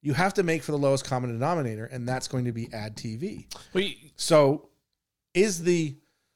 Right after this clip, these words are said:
Speaker 1: fourth season of Mandalorian, you go to Jon Favreau and Dave Filoni, you say, "By the way, every show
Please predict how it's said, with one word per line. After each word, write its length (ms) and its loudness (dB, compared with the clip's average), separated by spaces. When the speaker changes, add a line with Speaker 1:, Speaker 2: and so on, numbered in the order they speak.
Speaker 1:
fourth 240 6
season 320 2
of 80 2
Mandalorian, 680 2
you 140 -4
go 160 4
to 120 4
Jon 200 4
Favreau 460 2
and 100 -4
Dave 160 0
Filoni, 300 -2
you 60 -2
say, 140 -2
"By 220 0
the 100 2
way, 360 0
every 320 4
show 540 4